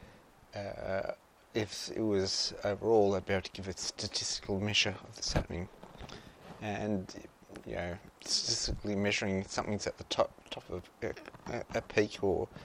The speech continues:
descending, it doesn't really mean all that much. Okay, so, um,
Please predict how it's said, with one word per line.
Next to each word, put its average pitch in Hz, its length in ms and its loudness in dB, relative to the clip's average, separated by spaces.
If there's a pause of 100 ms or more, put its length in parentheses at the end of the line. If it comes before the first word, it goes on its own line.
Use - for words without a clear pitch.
(340)
descending, 101 640 8 (140)
it - 100 -12
doesn't - 320 4
really 98 180 0
mean 98 200 2
all 98 160 -2
that - 80 -8
much. - 240 0 (1400)
Okay, 113 300 0 (280)
so, 98 460 4
um, 95 260 0